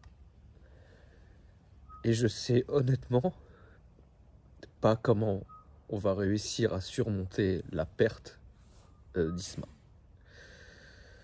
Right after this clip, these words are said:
Il va le falloir,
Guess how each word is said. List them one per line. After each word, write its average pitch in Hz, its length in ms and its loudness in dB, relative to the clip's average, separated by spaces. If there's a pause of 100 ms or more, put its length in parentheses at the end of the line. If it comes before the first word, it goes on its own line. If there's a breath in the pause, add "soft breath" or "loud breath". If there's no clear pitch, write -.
(1400 loud breath)
Il 107 100 0
va 117 100 8
le 120 60 0
falloir, 123 500 4